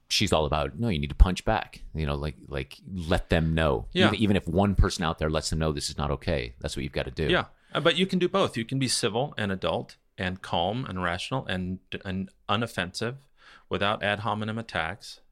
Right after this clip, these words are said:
Speaker 1: The
Speaker 2: and
Speaker 1: thing
Speaker 2: act just
Speaker 1: But for me, it actually, it gets my heart rate up. You know, like, if I, if, if I'm scrolling through s-, stuff people have, you know, posted to me,
Speaker 2: Yeah.
Speaker 1: and then there's, there comes this really
Speaker 2: Yeah.
Speaker 1: tough message.
Speaker 2: Yeah.
Speaker 1: Uh, it, it
Speaker 2: Sure.
Speaker 1: it really
Speaker 2: Riles you up.
Speaker 1: Yeah, it's like, "Oh my God," you know, it, it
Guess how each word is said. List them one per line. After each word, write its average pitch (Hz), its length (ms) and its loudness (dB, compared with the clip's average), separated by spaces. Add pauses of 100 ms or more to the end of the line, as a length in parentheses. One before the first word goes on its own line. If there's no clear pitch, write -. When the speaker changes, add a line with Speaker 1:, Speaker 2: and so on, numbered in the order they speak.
Speaker 1:
The 101 80 -2
Speaker 2:
and 101 120 4
Speaker 1:
thing - 80 -8
Speaker 2:
act 131 200 0
just - 260 -4 (300)
Speaker 1:
But 110 120 4
for 120 100 6
me, 170 180 6
it 80 60 0
actually, - 260 -2
it - 100 -6
gets - 160 -2
my 90 120 -2
heart 139 320 -2
rate 69 180 -6
up. - 180 -12
You 82 60 -4
know, 90 80 2
like, 92 120 0
if 98 100 -6
I, 160 120 4 (220)
if, - 320 -6
if - 100 -4
I'm 110 120 2
scrolling 95 440 4
through 87 140 -2
s-, - 140 -4 (100)
stuff - 340 -2
people - 260 -2
have, 69 160 -4 (120)
you 80 80 -6
know, 64 140 -2 (100)
posted - 380 4
to - 100 -8
me, 50 260 -8
Speaker 2:
Yeah. 92 180 -8
Speaker 1:
and 80 120 2
then 80 80 2
there's, 76 240 -2 (140)
there 87 100 -4
comes 73 220 -4
this 67 180 -10
really 73 400 -4 (680)
Speaker 2:
Yeah. 101 140 0
Speaker 1:
tough - 460 2
message. 82 600 0
Speaker 2:
Yeah. 92 200 2 (320)
Speaker 1:
Uh, - 160 -6
it, 113 140 0 (280)
it 92 240 -4
Speaker 2:
Sure. - 280 0 (200)
Speaker 1:
it 110 140 -4
really 135 240 6
Speaker 2:
Riles 110 400 4
you 120 80 4
up. 110 180 2
Speaker 1:
Yeah, 101 220 4
it's - 160 2
like, 98 120 -2
"Oh 123 80 2
my 85 220 -2
God," 98 300 0
you 78 80 0
know, 82 140 0
it, 82 160 0
it 85 160 2